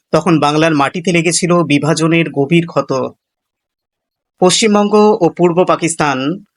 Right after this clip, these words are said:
অর্থাৎ অধুনা বাংলাদেশ, দুটি ভিন্ন ভিন্ন দেশের অংশ হয়ে গেল। এই বিভাজন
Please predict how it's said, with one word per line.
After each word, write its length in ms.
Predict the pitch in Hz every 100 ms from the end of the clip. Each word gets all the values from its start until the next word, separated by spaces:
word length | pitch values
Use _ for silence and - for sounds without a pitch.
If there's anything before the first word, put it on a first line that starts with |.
| _ -
অর্থাৎ 380 | 143 - 147 160 160
অধুনা 340 | 151 170 160
বাংলাদেশ, 600 | 135 127 143 143 135 131 143 - _ _
দুটি 220 | 143 151 160
ভিন্ন 240 | - 170 190 180
ভিন্ন 200 | 196 190
দেশের 320 | 175 156 185 160
অংশ 220 | 143 135
হয়ে 240 | 156 143 131
গেল। 140 | 123 123 120 _ _ _ _ _ _ _ _ _ -
এই 140 | 175
বিভাজন 440 | 160 175 208 214